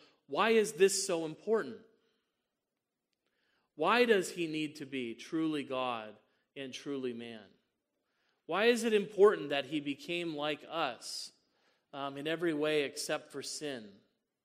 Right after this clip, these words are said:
Why is it important that we confess this? What is the benefit of that truth to us?" And notice the catechism says, "How does this benefit you?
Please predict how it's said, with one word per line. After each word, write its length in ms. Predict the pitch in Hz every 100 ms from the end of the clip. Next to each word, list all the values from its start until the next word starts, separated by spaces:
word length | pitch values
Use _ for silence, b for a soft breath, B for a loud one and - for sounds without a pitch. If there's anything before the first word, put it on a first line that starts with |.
| _ _ _ _ _ _
Why 160 | 147
is 160 | 190 190
it 80 | 196
important 540 | 180 - 185 190 156
that 140 | 147 143
we 120 | 143
confess 560 | 156 135 - 156 151
this? 280 | - 123 110 b b b
What 160 | 170
is 120 | 226 196
the 120 | 185
benefit 840 | 139 - 165 180 - 139 113 - _
of 160 | 131 120
that 280 | 123 113
truth 440 | - - 123 107 - _ _ _ _ _ _ _
to 140 | 151
us?" 520 | 139 113 107 - - - _ _ _ _ _ _ _ _ _
And 100 | 143
notice 220 | 175 185
the 80 | 160
catechism 640 | - 160 175 170 147 143 135
says, 460 | - 135 131 127 B B
"How 140 | - 165
does 200 | 180 156
this 180 | 147 -
benefit 680 | - 143 202 208 - 123
you? 340 | 120 117 117